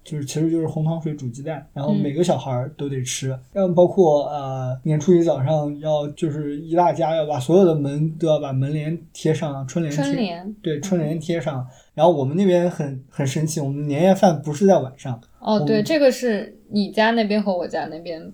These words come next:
Speaker 2: 不太一样。虽然我们是同一个省，
Speaker 1: 对。
Speaker 2: 但是你们那边吃年夜饭是中午吃。
Speaker 1: 对，我们是中午吃。
Speaker 2: 嗯，我们家那边是晚上吃。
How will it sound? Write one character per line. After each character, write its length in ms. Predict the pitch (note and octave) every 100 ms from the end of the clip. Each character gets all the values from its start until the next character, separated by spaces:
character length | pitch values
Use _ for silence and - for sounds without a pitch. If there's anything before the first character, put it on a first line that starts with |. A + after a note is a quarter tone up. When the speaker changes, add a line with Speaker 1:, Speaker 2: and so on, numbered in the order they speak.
| _
Speaker 2:
不 100 | E3+
太 200 | F#3+ G3+
一 140 | D#3
样。 220 | D#3 A2+ -
虽 200 | - -
然 160 | C4 C4
我 80 | A3+
们 120 | E3+
是 140 | A#3+
同 220 | A3 G3+ F#3
一 100 | G#3
个 100 | A#3+
省， 220 | - G#3
Speaker 1:
对。 120 | - _
Speaker 2:
但 180 | A#3 A#3+
是 180 | A3 A3+
你 200 | G#3+ G3
们 140 | F3+
那 100 | A3+
边 160 | A#3+ A#3+
吃 180 | A#3+ B3
年 240 | G3+ F#3+
夜 40 | G#3+
饭 200 | A3+ G#3
是 160 | G#3+
中 280 | G3 G#3 D4+
午 140 | B3+
吃。 200 | - - F#3+
Speaker 1:
对， 120 | C#3+
我 140 | C3+
们 180 | C#3 D#3+
是 240 | - D#3
中 340 | B2+ - F3 E3+
午 80 | B2+
吃。 100 | G3+
Speaker 2:
嗯， 200 | F#3+ F#3
我 120 | F#3
们 160 | F3+ G3
家 160 | A#3+
那 140 | B3+ A3+
边 280 | G#3 G#3
是 260 | G#3+ - G3+
晚 240 | F3 E3 -
上 220 | F#3+ F#3+
吃。 240 | - -